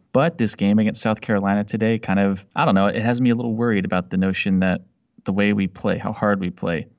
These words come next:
uh, how hard we play on defense, our, I guess I'll call it our lack of depth. I'm wondering if we've kind of bumped up against the natural ceiling for this team. So it is truly, truly impressive to be five and five in S E C play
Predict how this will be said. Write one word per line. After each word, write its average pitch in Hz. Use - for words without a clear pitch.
uh, 85
how 101
hard 107
we 107
play 104
on 98
defense, 95
our, 180
I -
guess 92
I'll 98
call 95
it -
our 90
lack 92
of 92
depth. 95
I'm 117
wondering 175
if 120
we've 113
kind 113
of 90
bumped 98
up 98
against 92
the 87
natural 101
ceiling 92
for 92
this 82
team. -
So 85
it 101
is 95
truly, 143
truly 117
impressive 101
to 107
be 107
five 92
and 92
five 92
in 92
S 92
E 101
C 98
play 95